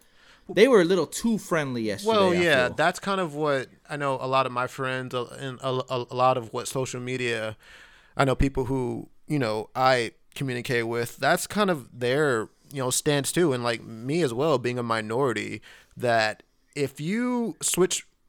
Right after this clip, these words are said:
Speaker 2: if you rever-, reverse, not the role, but if you rev-, like, switch the personnel, the people responsible for this, and put, like, one thousand Mexican and black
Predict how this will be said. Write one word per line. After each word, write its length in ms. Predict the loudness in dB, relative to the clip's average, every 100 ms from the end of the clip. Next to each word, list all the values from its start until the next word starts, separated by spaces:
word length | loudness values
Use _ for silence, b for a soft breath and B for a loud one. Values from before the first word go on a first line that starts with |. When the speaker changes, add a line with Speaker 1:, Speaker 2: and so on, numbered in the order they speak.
| _ -4
Speaker 2:
if 160 | -2
you 200 | -2 -2
rever-, 520 | 0 0 2 0 0 -2
reverse, 1300 | -14 -16 -14 -4 -2 -2 -2 2 2 2 0 -2 -4 -14 _ -10
not 240 | -2 -2 -2
the 80 |
role, 360 | -4 0 0 0
but 120 | -4
if 160 | -6 -6
you 100 | -4
rev-, 380 | -4 -4 -6 -20 -14 -6
like, 340 | -6 -6 -12 -20 b b b -12
switch 680 | -8 -4 2 2 2 -6 -10 -12
the 80 | -6
personnel, 800 | 0 0 0 -4 -4 0 0 -2
the 80 |
people 260 | -6 -8 -6
responsible 540 | -10 -2 0 0 -4
for 160 | -4 -2
this, 260 | -2 -2 -6
and 140 | -8
put, 200 | -4 -2
like, 440 | 0 0 -2 -12 B B B B B B _ -12
one 320 | -6 -4 4
thousand 720 | 8 8 6 2 0 -2 -10 _ _ -2
Mexican 960 | 0 0 -2 -2 0 0 -2 -4 -6
and 300 | -4 -4 -2
black 240 | 2 2